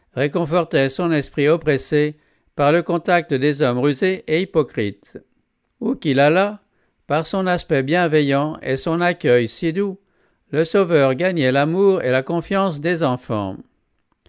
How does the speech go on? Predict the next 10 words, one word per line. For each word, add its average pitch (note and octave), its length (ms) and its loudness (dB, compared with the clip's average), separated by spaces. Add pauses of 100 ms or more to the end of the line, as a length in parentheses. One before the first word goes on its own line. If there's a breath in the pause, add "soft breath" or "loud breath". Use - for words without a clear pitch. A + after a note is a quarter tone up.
(420 soft breath)
Les C3 200 2
Juifs G3+ 340 -2 (160)
avaient D#3+ 280 2
l'habitude C#3+ 760 0 (340 soft breath)
d'apporter D#3+ 760 2 (120)
leurs E3+ 300 2
enfants C#3+ 500 -2
à D3 140 0
quelque F3 340 0
rabbin C3+ 540 0